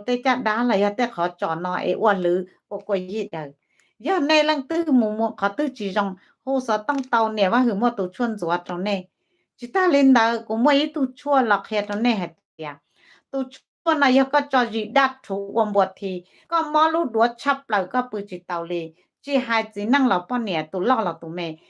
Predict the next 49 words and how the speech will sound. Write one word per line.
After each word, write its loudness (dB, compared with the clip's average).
Ừ. -2
Thầu 2
nè 2
cho 4
giờ 4
nè 2
nó, 2
ừ, -4
mò 0
lú 2
đúa 2
chắp -4
lại -2
ấy -4
nè 0
bự -8
chỉ -10
tàu -10
nó. -14
Nè -2
cho 4
gì 2
nè 6
mù 6
mò 6
lú 4
nát 0
chú 0
kia 0
cho 2
gì -2
đắt 0
thú -4
rong -4
gò 2
cho -4
con -8
nắm -8
plá. -6
Nè 0
hô 0
sở -2
tông -2
tàu -2
rồi -4
cũng -12
nè. -8
Cú -10
mua 2